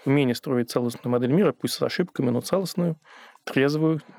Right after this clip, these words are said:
относительно непротиворечивую, ну и с открытыми вопросами, где она не достраивается. Это очень важно, потому что нормальный аналитик, как и физик, э, должен уметь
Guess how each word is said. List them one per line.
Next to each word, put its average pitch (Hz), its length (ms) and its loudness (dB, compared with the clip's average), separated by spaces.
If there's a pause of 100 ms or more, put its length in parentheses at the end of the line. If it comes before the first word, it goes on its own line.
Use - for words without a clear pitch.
(160)
относительно 127 420 0
непротиворечивую, 135 960 0
ну 175 180 2
и 123 80 0
с - 80 -6
открытыми 147 340 -2
вопросами, - 460 0
где 139 180 -2
она 131 320 -2
не 127 100 0
достраивается. - 760 -4
Это 151 160 0
очень 151 180 0
важно, 180 200 2
потому 123 240 -2
что - 160 -6
нормальный 131 440 0
аналитик, 123 260 -2
как - 100 -6
и - 20 -12
физик, 170 420 0 (340)
э, 131 280 0
должен 131 320 0
уметь 123 320 -2